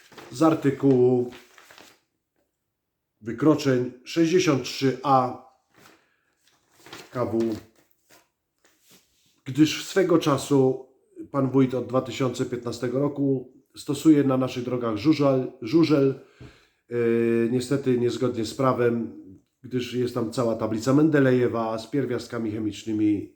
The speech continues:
metalami ciężkimi, niebezpiecznymi dla życia i zdrowia, zagrażającymi nawet środowisku i florze i faunie. Nasz teren mieści się na obszarach Natura dwa tysiące. Dziewięćdziesiąt procent powierzchni naszego, mi-, naszego ob-, obszaru sołectwa to jest, to są lasy państwowe,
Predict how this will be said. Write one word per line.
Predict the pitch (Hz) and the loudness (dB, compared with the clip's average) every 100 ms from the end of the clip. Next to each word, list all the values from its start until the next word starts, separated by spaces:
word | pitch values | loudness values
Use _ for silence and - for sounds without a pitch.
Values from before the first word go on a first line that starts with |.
| _ | _
metalami | 104 101 98 95 | -12 -8 -8 -8
ciężkimi, | 92 92 - 95 90 | -10 -12 -12 -12 -10
niebezpiecznymi | 87 87 92 - 104 | -10 -12 -14 -8 -8
dla | 98 110 | -6 -6
życia | 107 110 107 | -6 -4 -4
i | 90 | -2
zdrowia, | 104 95 92 | -6 -6 -6
zagrażającymi | 95 85 87 82 78 78 - 80 76 71 _ | -8 -10 -10 -10 -12 -12 -14 -12 -12 -12 _
nawet | 80 73 76 _ _ | -16 -16 -18 _ _
środowisku | - 82 80 80 82 80 | -20 -16 -14 -14 -16 -14
i | 76 | -14
florze | - _ - 95 82 | -16 _ -12 -10 -8
i | 80 | -12
faunie. | 73 73 - - _ _ _ _ | -14 -20 -20 -20 _ _ _ _
Nasz | 110 120 - | -8 -8 -6
teren | 135 120 117 | -2 0 0
mieści | 113 110 101 | -2 -4 -8
się | - 104 | -10 -6
na | 101 | -6
obszarach | 98 98 - 110 98 | -6 -10 -10 -8 -8
Natura | 110 113 135 | -8 -4 -4
dwa | 104 95 | -4 -8
tysiące. | 90 - 71 69 127 - _ _ _ _ _ _ _ _ _ _ - - - _ _ _ _ | -12 -18 -18 -16 -16 -16 _ _ _ _ _ _ _ _ _ _ -20 -20 -20 _ _ _ _
Dziewięćdziesiąt | 120 123 135 131 127 | -4 0 2 0 0
procent | 127 131 - | -2 -2 -4
powierzchni | 113 113 - 110 | -4 -4 -4 -4
naszego, | 107 - 110 92 98 98 98 | -4 -4 -8 -6 -6 -6 -4
mi-, | 101 98 | -4 -4
naszego | 104 98 104 95 101 92 | -6 -8 -8 -8 -8 -8
ob-, | 95 90 _ | -8 -10 _
obszaru | - - 110 107 95 | -20 -10 -4 -4 -4
sołectwa | 101 98 110 - 104 98 92 | -6 -6 -6 -6 -6 -6 -10
to | - 95 | -12 -10
jest, | 90 - - - | -10 -12 -16 -16
to | |
są | 95 95 | -10 -6
lasy | 104 117 131 | -6 -6 -6
państwowe, | 107 95 - 80 85 139 | -4 -6 -10 -12 -8 -8